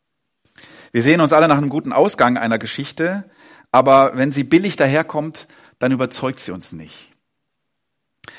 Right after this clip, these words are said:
Nun ist die Geschichte des Jesus von Nazareth tatsächlich,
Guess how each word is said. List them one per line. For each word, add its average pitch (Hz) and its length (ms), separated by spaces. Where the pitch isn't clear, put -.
Nun 165 140
ist 233 160
die 226 80
Geschichte 254 400
des 214 180
Jesus 202 300
von 175 180
Nazareth 135 920
tatsächlich, 180 1080